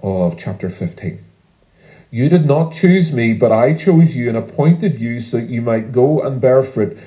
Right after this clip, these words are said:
fruit that will last. And so that whatever you ask in my name, the Father will give you. This is my command,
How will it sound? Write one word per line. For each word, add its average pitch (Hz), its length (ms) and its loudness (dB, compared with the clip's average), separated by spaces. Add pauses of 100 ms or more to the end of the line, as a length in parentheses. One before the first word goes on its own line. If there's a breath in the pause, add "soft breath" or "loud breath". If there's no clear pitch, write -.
fruit 202 340 2
that 208 120 0
will 202 160 2
last. - 680 -4 (340 soft breath)
And 104 140 -12
so 156 460 2
that 135 160 0
whatever 151 360 2
you 139 160 0
ask 147 360 -2
in 127 100 -2
my 143 240 0
name, 117 360 -4
the 107 80 -4
Father 117 440 -2
will 120 160 -4
give 98 220 -6
you. 92 240 -8 (340 soft breath)
This 98 240 -8
is 104 140 -12
my 120 160 -2
command, 101 640 -2